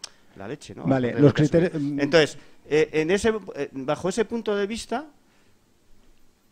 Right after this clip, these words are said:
Speaker 1: ¿qué me puedes decir, no?
Speaker 2: Vale.
Speaker 1: Porque a lo mejor ecológicamente dices, "No, incluso han utilizado más agua, más tal".
Speaker 2: Voy, voy a
Speaker 1: Han
Speaker 2: empezar por el final y
Speaker 1: Entonces
Speaker 2: voy
Speaker 1: es
Speaker 2: a
Speaker 1: lo que me, a mí me produce un
Speaker 2: Sí.
Speaker 1: poco de confusión, que no,
Speaker 2: Vale,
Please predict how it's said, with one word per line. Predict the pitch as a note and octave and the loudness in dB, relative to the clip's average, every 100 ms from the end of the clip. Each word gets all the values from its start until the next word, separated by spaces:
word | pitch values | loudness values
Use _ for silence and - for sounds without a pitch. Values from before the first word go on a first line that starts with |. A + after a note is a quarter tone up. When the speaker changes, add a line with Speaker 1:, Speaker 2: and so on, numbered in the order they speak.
| - _ _ _ | -20 _ _ _
Speaker 1:
¿qué | E3 | -6
me | G3 | -6
puedes | F#3+ E3+ | -4 -6
decir, | B2+ - A3 C3 | -6 -10 -12 -8
no? | C#3+ | -4
Speaker 2:
Vale. | C#3 B2 | -2 -2
Speaker 1:
Porque | C3 C#3+ C3 - | -6 -8 -8 -8
a | C3 | -8
lo | |
mejor | C3 C3 G3 | -8 -6 -4
ecológicamente | F3+ B2+ D3 F#3+ G3+ G3+ A3 G#3+ A3+ | -4 -4 -4 -6 -6 -4 -4 -4 -4
dices, | F#3+ D#3 C3+ | -4 -6 -8
"No, | D#3+ | -6
incluso | C#3+ C3+ A#2+ C#3+ | -6 -8 -10 -8
han | D3+ | -8
utilizado | C#3+ D3 D#3 | -8 -10 -8
más | D3 C3+ F3+ | -8 -8 -8
agua, | F3+ E3+ E3 | -6 -4 -6
más | C3 - | -8 -6
tal". | F3 F3+ F#3 - | -2 -2 -4 -8
Speaker 2:
Voy, | D3 E3+ F3+ | 4 4 6
voy | F3+ | 4
a | G3 | 6
Speaker 1:
Han | |
Speaker 2:
empezar | G3 F#3+ F3+ | 6 2 2
por | F#3 D#3+ | 2 0
el | D3+ | 0
final | E3 F3+ A#3+ | -2 0 -2
y | |
Speaker 1:
Entonces | A3 D#3+ D3 | -2 0 4
Speaker 2:
voy | F3 | 6
Speaker 1:
es | E3+ | 8
Speaker 2:
a | E3 | 6
Speaker 1:
lo | E3+ | 4
que | G3+ | 2
me, | G3 | 2
a | F3+ | 2
mí | G#3 | 2
me | A3 | 0
produce | G#3+ F#3+ G3 | 0 -2 0
un | G#3 | 0
Speaker 2:
Sí. | |
Speaker 1:
poco | D#3+ G#3 | 2 2
de | |
confusión, | F#3 E3+ C#3+ - A3 E3 | 0 -4 -6 -6 -6 -6
que | C3 | -10
no, | D3 F3 F3+ F3 E3 | -8 -8 -8 -10 -2
Speaker 2:
Vale, | D#3+ C#3+ | 2 2